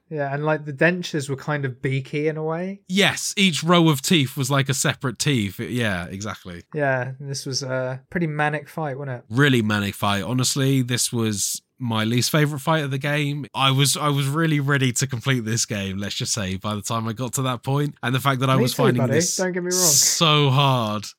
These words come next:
Speaker 2: to do, it was tough, this one, I gotta say. I, I had gone past not enjoying the game anymore, and I wanted to really get it done at this <laughs> point. And it, the fact that it was so challenging made it all the more worse. <laughs>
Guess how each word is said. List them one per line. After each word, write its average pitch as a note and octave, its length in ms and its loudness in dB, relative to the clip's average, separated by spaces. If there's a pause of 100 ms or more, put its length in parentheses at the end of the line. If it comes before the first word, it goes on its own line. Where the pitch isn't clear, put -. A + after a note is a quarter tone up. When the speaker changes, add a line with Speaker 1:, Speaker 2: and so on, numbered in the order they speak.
Speaker 2:
to D3 120 0
do, A2+ 520 2 (120)
it D3 120 2
was C3 260 2
tough, G#2+ 460 0
this G2+ 220 -4
one, G2+ 240 -4
I A2 100 -4
gotta G2+ 220 -4
say. G2 340 -2
I, A2+ 340 -2
I - 40 0
had A#2 180 -2 (160)
gone D3 220 4
past C3+ 600 0
not B2 260 -2
enjoying A2+ 420 -2
the G#2 60 -6
game G#2+ 340 -2
anymore, F#2+ 460 -6
and G#2 80 -8
I G#2+ 40 -6
wanted G#2 320 -8
to A2 100 -8
really G2+ 320 -4
get G2 140 -8
it F#2+ 100 -8
done F2+ 200 -6
at E2+ 80 -12
this F2+ 200 -4
<laughs> - 0 -
point. - 520 -2 (520)
And C#3+ 120 0
it, D3+ 160 0
the C#3+ 80 -2
fact D3+ 200 2
that D3 80 2
it D3+ 80 0
was C3+ 120 0
so C#3 160 4
challenging A2+ 680 2
made A2+ 200 2
it A#2 60 0
all A2+ 180 -2
the G#2 80 -4
more G2+ 280 -4
worse. - 560 -2
<laughs> - 40 -20